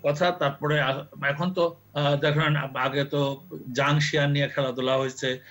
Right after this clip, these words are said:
সেগুলোকে ট্যাকেল করা হয়েছে, কিছু ফাইন করা হয়েছে, বড় বড় অঙ্কের ফাইন করা হয়েছে বিভিন্ন দিকে। এখন বাজার একটা, মানে, ভালো দিকে টার্ন নিয়েছে। বাজার, আহ, বিনিয়োগকারীরা বাজারমুখী হয়েছে,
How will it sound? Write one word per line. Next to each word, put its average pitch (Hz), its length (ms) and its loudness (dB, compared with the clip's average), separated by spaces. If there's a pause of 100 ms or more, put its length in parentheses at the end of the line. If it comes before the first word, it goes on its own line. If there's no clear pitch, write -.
(160)
সেগুলোকে 135 580 -2
ট্যাকেল 131 300 -2
করা 131 180 0
হয়েছে, 135 340 -2
কিছু 135 500 -12 (120)
ফাইন 127 220 -2 (100)
করা 135 100 -4
হয়েছে, 131 280 -2 (280)
বড় 139 200 4
বড় 147 160 4
অঙ্কের 139 280 -2
ফাইন 131 240 -2
করা 139 240 0
হয়েছে 135 260 -2 (180)
বিভিন্ন 131 440 -6 (580)
দিকে। 131 280 -8 (440)
এখন 196 260 2
বাজার 170 420 4 (180)
একটা, 139 420 0 (560)
মানে, 123 400 0
ভালো 139 460 -2
দিকে 135 600 -2 (420)
টার্ন 131 260 2
নিয়েছে। - 520 -6 (680)
বাজার, 165 480 2
আহ, 165 500 2
বিনিয়োগকারীরা 170 560 2
বাজারমুখী 160 600 2
হয়েছে, 147 400 2